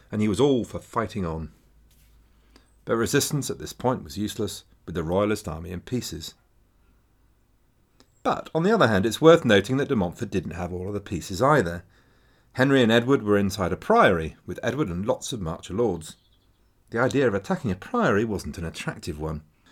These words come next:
and a long siege equally unattractive, with the potential for the Royalist army and faction to assemble. So de Montfort decided to negotiate,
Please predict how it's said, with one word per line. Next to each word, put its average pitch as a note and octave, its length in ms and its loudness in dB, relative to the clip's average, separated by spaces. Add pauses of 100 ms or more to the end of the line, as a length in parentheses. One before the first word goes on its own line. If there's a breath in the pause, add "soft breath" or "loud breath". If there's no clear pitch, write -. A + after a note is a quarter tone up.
(160 soft breath)
and F#2+ 120 -2
a G#2 60 6
long A#2 260 6
siege B2 520 2
equally E2 440 -4
unattractive, E2 680 -8 (280)
with F2+ 100 -4
the F2+ 80 -2
potential B2+ 540 -2
for - 100 -10
the F#2 120 0
Royalist G2 500 0
army E2+ 300 -4
and F#2+ 120 -4
faction - 460 -10
to D#2 160 -14
assemble. F#2+ 500 -6 (2500)
So G#3 320 6
de - 180 0
Montfort G#2 320 -2
decided D#2 380 -6
to E2+ 80 -4
negotiate, F2 640 -4